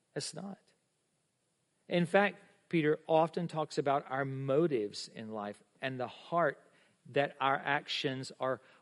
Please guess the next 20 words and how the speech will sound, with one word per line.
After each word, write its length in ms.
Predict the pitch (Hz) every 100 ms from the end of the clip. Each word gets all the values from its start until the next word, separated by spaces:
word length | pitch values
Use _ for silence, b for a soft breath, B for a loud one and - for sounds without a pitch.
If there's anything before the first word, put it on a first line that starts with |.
| -
are 80 |
simply 600 | 123 - 160 151 147 135 123 b b b b
powered 580 | - - 160 156 135 123
by 400 | 127 139 143 135 -
in, 200 | 123 117 -
in 220 | 135 123
life, 320 | 123 120 - b b -
that 80 |
is 140 | 139 135
about 220 | 139 135
our 100 | 135
motive. 320 | 131 151 165
It's 120 | 151
about 240 | 131 135 156
making 380 | 127 139 156 143
Christ 360 | 143 135 -
known 300 | 131 120 123
in 100 | -
the 80 | 107
gospel. 440 | - - - -